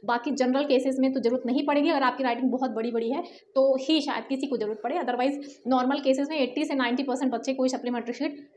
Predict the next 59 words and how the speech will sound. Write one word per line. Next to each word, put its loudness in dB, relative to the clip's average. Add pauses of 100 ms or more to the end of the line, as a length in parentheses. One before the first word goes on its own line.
नहीं 4
लेते 0
हैं। -6
अब -4
अगर 4
बात 6
किया 2
जाए 4
फ्रंट 2
पेज 4
की, -2
जो 4
कि 0
आपको 2
फिल 4
करना -2
है, -8
to -4
be 4
filled 2
by 6
candidate, 4 (340)
तो 6
वन, 4 (440)
ये 2
जो 2
लास्ट 6
कॉलम 4
होगा, 4
ये 2
देखिए, 2
ये 4
वाला, -2 (380)
इस -2
लास्ट 4
पेज 2
को 2
अगर 4
हम 0
ध्यान 2
दें, 2
तो 0
ये 4
जो 2
है, 2
this 0
is -4
for 6 (440)
examiner, 4
जो 6
आपका 6
पेपर 2
चेक 0
करेंगे 4
ना -2
एग्जामिनर, 0
उसके -2
लिए 0
है। -8